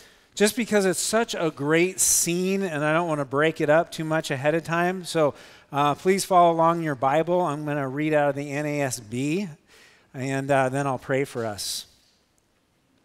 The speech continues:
So John thirteen one. Now before the feast of the Passover, Jesus, knowing that his hour had come and that he would depart out of the world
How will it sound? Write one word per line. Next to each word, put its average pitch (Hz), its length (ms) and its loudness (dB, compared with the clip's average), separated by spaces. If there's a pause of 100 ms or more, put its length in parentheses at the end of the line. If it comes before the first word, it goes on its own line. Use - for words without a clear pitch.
(520)
So 143 180 -4
John 147 440 -2
thirteen 151 520 -4
one. 127 400 -4 (880)
Now 175 200 4
before 208 400 6
the 220 100 4
feast 196 400 0
of 170 140 0
the 151 80 0
Passover, 151 880 -2 (520)
Jesus, 185 640 0
knowing 170 540 2
that 147 140 -2
his 147 200 0
hour 156 380 6
had 139 300 -2
come 143 480 -2 (320)
and 165 160 -2
that 165 140 6
he 202 140 2
would 190 140 2
depart 160 640 4
out 156 240 4
of 220 100 2
the 233 100 6
world 139 580 2